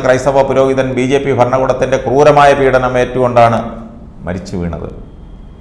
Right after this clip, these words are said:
കർണാടകയിലെ ബി ജെ പി ഭരണത്തിൽ അടുത്ത സമയത്ത് ക്രിസ്ത്യാനികൾക്ക് നേരെ നടന്ന ആക്രമങ്ങൾ നമ്മൾ കണ്ടു. വടക്കേ ഇന്ത്യൻ സംസ്ഥാനങ്ങളിൽ ക്രിസ്ത്യൻ വിഭാഗത്തിന് നേരെയുള്ള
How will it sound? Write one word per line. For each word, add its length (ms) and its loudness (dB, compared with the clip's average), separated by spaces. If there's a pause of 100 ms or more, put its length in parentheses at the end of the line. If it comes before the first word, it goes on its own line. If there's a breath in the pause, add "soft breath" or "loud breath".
(240)
കർണാടകയിലെ 580 6 (100)
ബി 100 2
ജെ 100 2
പി 140 2
ഭരണത്തിൽ 400 2
അടുത്ത 180 -2 (120)
സമയത്ത് 320 -2 (920)
ക്രിസ്ത്യാനികൾക്ക് 720 0
നേരെ 280 0
നടന്ന 280 0 (260)
ആക്രമങ്ങൾ 460 -4 (300)
നമ്മൾ 260 -6
കണ്ടു. 220 -8 (1700)
വടക്കേ 300 4
ഇന്ത്യൻ 260 -2
സംസ്ഥാനങ്ങളിൽ 580 2
ക്രിസ്ത്യൻ 300 -4 (100)
വിഭാഗത്തിന് 560 4
നേരെയുള്ള 420 0